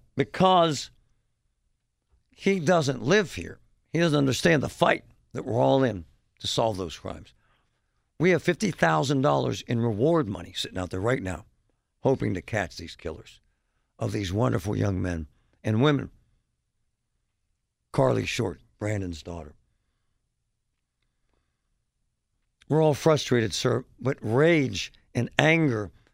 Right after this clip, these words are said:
and calling the new mayor a jerk, not listen to that trash. You are not welcome here. You're just not. And by the way,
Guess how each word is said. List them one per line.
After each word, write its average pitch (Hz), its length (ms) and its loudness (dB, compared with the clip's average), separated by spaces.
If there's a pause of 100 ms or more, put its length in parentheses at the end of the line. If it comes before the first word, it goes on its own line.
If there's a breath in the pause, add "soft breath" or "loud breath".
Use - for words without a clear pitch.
(140)
and 110 200 -4
calling 156 380 2
the 151 80 2
new 151 120 2
mayor 147 280 2
a 120 60 -2
jerk, 147 420 -4 (1200)
not 127 200 -2
listen 135 260 -2
to 107 60 -4
that 80 180 -6
trash. - 520 -12 (600)
You 127 160 0
are 120 100 0
not 135 460 2 (600)
welcome 113 580 2 (260)
here. 82 280 -10 (480)
You're 156 120 -4
just 117 120 -4
not. 175 280 2 (3500)
And 139 140 2
by 170 140 6
the 175 100 6
way, 165 360 4